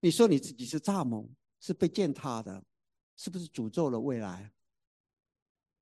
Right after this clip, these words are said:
我们的话就把心里面的担心、害怕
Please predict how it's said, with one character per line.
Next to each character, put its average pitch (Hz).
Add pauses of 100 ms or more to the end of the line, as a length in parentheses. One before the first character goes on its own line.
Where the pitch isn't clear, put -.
(880)
我 127
们 127
的 123
话 135 (800)
就 -
把 98
心 -
里 113
面 127
的 120 (180)
担 185
心、 180
害 170
怕 127